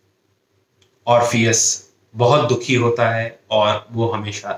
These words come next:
दुखी ही रहता है। उसके बाद वो हमेशा दुखी ही रहता है और इसी दुख का, इसी दुख भरी कहानी के साथ,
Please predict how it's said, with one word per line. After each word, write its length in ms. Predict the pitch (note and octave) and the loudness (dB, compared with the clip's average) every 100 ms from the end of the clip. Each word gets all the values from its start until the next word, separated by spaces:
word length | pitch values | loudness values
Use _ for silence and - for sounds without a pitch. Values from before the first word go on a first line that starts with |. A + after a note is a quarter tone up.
| A2 | -8
दुखी 320 | B2 B2 C3 | -8 -4 -6
ही 260 | A2+ A#2 - _ _ G#2+ | -6 -10 -14 _ _ -4
रहता 380 | G2 F#2 G2 | -2 -2 -8
है। 100 | F#2+ _ _ _ _ _ _ - | -10 _ _ _ _ _ _ -6
उसके 220 | - D#3+ | -2 0
बाद 280 | C3 B2+ B2 | 2 0 0
वो 80 | A#2+ | -4
हमेशा 320 | A#2 A#2 A#2+ | -4 -4 -4
दुखी 340 | - G#2+ B2 | -6 -12 -8
ही 120 | A#2 | -6
रहता 320 | A#2+ E2+ - G2 | -6 -8 -8 -8
है 80 | |
और 280 | G2 - G#2 | -8 -16 -20
इसी 180 | G#2 C3 | -10 -8
दुख 340 | - - - | -4 -4 -4
का, 360 | - G2 F2 _ _ _ _ _ _ _ _ - | -4 -4 -4 _ _ _ _ _ _ _ _ -8
इसी 220 | A#2+ E3+ | -2 -2
दुख 300 | G#2+ D3+ D#3 | 0 0 -2
भरी 220 | G#2+ A#2+ | -2 -2
कहानी 340 | - G#2 G#2 G2 | -2 -4 -6 -10
के 100 | G2+ | -8
साथ, 420 | G#2 G2 - | -4 -4 -4